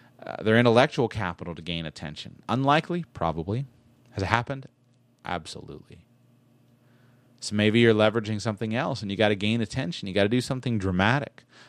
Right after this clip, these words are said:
or go, uh, design your plan in a very different way. Uh, it's interesting on the topic of capital. I did the interview with Curtis Stone about how he makes a living on,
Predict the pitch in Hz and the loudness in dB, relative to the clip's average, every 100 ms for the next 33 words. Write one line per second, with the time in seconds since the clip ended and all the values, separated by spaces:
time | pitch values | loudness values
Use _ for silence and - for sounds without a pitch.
0 | _ 104 104 95 110 113 127 131 123 85 | _ 0 0 4 6 8 6 4 2 -4
1 | - - - - - - - - _ _ | -18 -18 -18 -20 -20 -20 -20 -20 _ _
2 | - 113 107 120 143 135 - 123 117 104 | 0 2 6 4 4 -2 -2 -2 0 0
3 | 98 101 98 95 - 87 85 - - _ | 2 2 0 -4 -8 -8 -8 -10 -14 _
4 | _ _ - _ _ _ _ _ _ _ | _ _ -20 _ _ _ _ _ _ _
5 | - 78 - 135 131 - 107 101 95 120 | -8 -6 0 2 2 -2 -2 -2 0 2
6 | 113 95 90 107 110 - 87 - _ _ | 2 0 -4 0 0 0 -4 -6 _ _
7 | _ _ _ _ - 120 120 110 107 107 | _ _ _ _ -6 2 4 4 4 2
8 | 104 92 - 117 101 - - 127 127 90 | 0 0 -2 -2 0 -2 -2 0 0 -2
9 | 80 87 92 87 98 92 98 95 87 - | -6 0 0 0 -2 -2 -4 -4 -4 -6
10 | 87 92 95 92 85 85 82 | -4 -4 -4 -6 -4 -4 -4